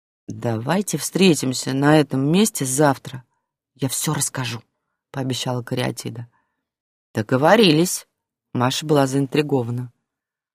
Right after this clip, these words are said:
На следующий день Маша отправилась к особняку Демидовых. Она почти сразу нашла нужную Кариатиду и посочувствовала ей. Действительно, бедняжке досталось от рук юных вандалов.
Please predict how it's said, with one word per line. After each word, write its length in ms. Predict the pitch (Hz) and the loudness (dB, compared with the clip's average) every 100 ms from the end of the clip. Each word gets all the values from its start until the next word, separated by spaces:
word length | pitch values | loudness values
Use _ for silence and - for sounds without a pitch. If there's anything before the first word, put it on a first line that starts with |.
| _ | _
На 140 | - 285 | 0 2
следующий 420 | - 269 277 220 | 4 4 4 2
день 280 | 170 165 151 | 2 2 4
Маша 300 | 165 226 226 | 2 4 2
отправилась 540 | 196 165 190 214 185 | 2 0 2 2 0
к 60 | - | -4
особняку 500 | - 147 156 147 202 | -4 0 0 0 -2
Демидовых. 680 | 208 233 165 135 127 120 - | 2 2 2 0 -4 -6 -4
Она 260 | 139 165 | 0 0
почти 260 | 202 233 254 | 0 -4 -4
сразу 320 | - 233 226 | 2 2 4
нашла 360 | 233 240 220 180 | 2 2 2 4
нужную 360 | 170 165 156 | 4 2 0
Кариатиду 680 | 143 151 151 156 247 240 175 - - _ - | 2 2 2 2 2 4 2 0 -20 _ -8
и 80 | 220 | -4
посочувствовала 840 | 226 226 - 156 - 143 135 131 | 0 -2 -2 -4 -4 -6 -2 -2
ей. 340 | 127 127 127 131 _ - | -4 -6 -10 -14 _ -8
Действительно, 840 | 151 196 190 - 170 - 139 135 131 - | 0 2 2 2 0 2 -2 -2 -8 -2
бедняжке 520 | 143 143 160 214 - | 0 2 2 0 0
досталось 600 | 180 165 - 185 147 - | 2 2 4 2 2 0
от 140 | 143 - | 0 0
рук 220 | 165 - | -4 -4
юных 340 | 143 143 143 | -2 -2 -2
вандалов. 640 | 143 147 139 131 127 - | -2 -2 -2 -4 -8 -12